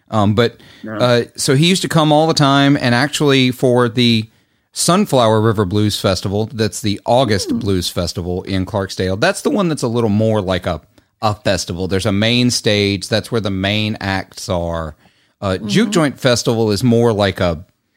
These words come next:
Speaker 1: I don't, it, it's a circus. It's insane.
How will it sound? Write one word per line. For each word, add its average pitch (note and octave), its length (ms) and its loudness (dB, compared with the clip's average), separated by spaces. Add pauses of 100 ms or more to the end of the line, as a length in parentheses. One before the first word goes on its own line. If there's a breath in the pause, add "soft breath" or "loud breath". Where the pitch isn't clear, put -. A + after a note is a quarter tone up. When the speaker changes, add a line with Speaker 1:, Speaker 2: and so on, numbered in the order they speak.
(360)
Speaker 1:
I D3+ 140 0
don't, C#3 180 -2
it, A#2+ 160 -2
it's G#2+ 120 -4
a G2 80 0
circus. - 680 -2 (120)
It's C#3+ 220 -2
insane. F2+ 720 -2